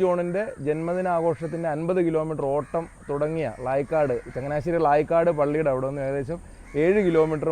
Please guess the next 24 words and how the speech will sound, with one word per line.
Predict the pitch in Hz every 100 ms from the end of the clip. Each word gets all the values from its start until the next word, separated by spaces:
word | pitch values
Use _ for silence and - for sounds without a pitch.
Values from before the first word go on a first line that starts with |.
| 147
മാറി | 131 127 160 - - - - 135
ചങ്ങനാശ്ശേരി | 135 151 160 160 170 151
ആലപ്പുഴ, | 156 143 170 156 -
ആലപ്പുഴ | 139 156 185
ചങ്ങനാശ്ശേരി | 170 165 160 170 147
റോഡിലുള്ള | 147 147 131 151 156
കിടങ്ങറ | 131 139 156 170 170
എന്ന് | 151
പറയുന്ന | 139 123
സ്ഥലത്താണ്. | 120 113 107 101 175 - - - - -
അപ്പോൾ | 147 151
എന്നോടൊപ്പം, | 156 175 165 - 185 135 _ - 135
ആ, | 135 139 143
നമ്മുടെ | 160 165 139 147
എൻ്റെ | 175 208 180
ഏറ്റവും | 190 196
അടുത്ത | 185 156
സുഹൃത്താണ്, | 165 160 156 147 143
അതോടൊപ്പം | 151 147 151 156 147
ഇന്ന് | 151 151
ജന്മദിനം | 143 151 165 156
ആഘോഷിക്കുന്ന | 147 135 147 135
സിസിലിൻ്റെയും | 123 151 156 156 135
സുഹൃത്തായ | 131 127 135